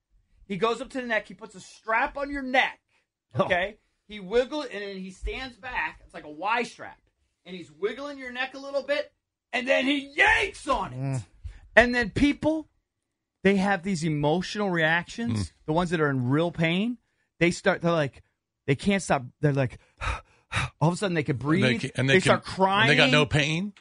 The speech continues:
Speaker 1: Yeah, the pain just goes
Speaker 3: Mm.
Speaker 1: away instantly.
Speaker 2: Sounds like a Saw movie to me,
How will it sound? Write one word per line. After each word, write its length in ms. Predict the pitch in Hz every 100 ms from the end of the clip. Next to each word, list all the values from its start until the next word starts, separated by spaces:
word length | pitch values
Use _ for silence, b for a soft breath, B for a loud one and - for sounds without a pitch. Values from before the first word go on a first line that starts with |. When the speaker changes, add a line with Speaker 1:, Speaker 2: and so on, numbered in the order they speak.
| -
Speaker 1:
Yeah, 240 | 240 254
the 120 | 165
pain 340 | 175 220 240 247
just 180 | 208 -
goes 240 | 214 214
Speaker 3:
Mm. 100 | 208
Speaker 1:
away 260 | 196 196 175
instantly. 640 | 208 226 - 214 151 110
Speaker 2:
Sounds 260 | 92 202 190
like 100 | 156
a 60 | 120
Saw 460 | - 185 185 175
movie 300 | 156 151 135
to 80 | 131
me, 300 | 143 139